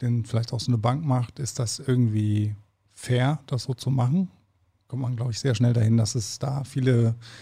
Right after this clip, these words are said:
äh, Dinge gibt, die plötzlich nicht mehr, nicht mehr ganz fair sind. Und dann ist natürlich die Frage, also ich würd das mit der Diskriminierung, du hast vorhin gefragt,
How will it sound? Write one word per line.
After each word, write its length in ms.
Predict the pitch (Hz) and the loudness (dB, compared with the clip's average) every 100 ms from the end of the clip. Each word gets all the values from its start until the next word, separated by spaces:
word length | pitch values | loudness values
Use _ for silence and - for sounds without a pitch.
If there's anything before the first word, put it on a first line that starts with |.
| - - - _ _ | -20 -20 -20 _ _
äh, 400 | 143 120 120 117 | 2 4 6 4
Dinge 280 | 117 131 127 | 6 6 6
gibt, 240 | 120 117 | 4 0
die 80 | 117 | -2
plötzlich 400 | 107 120 - 117 | 0 -2 -2 -2
nicht 160 | 127 123 | 0 0
mehr, 320 | 135 127 139 | 0 0 -2
nicht 180 | 135 143 | -2 0
mehr 140 | 131 | 2
ganz 160 | 127 113 | 2 0
fair 200 | 135 127 | 2 4
sind. 200 | 127 120 | 4 2
Und 100 | 113 | 4
dann 140 | 120 | 4
ist 100 | 117 | 4
natürlich 300 | 117 113 113 | 2 0 -4
die 40 | |
Frage, 380 | - - 123 123 | -6 -2 0 0
also 140 | 123 113 | -2 -6
ich 120 | - | -6
würd 80 | 117 | -4
das 120 | 113 | -2
mit 100 | 127 | 0
der 80 | 127 | 0
Diskriminierung, 560 | 117 - 131 135 131 | 0 2 4 4 4
du 60 | 117 | 2
hast 100 | 123 | 0
vorhin 180 | 139 123 | 0 0
gefragt, 440 | 110 127 117 - | 2 0 0 -4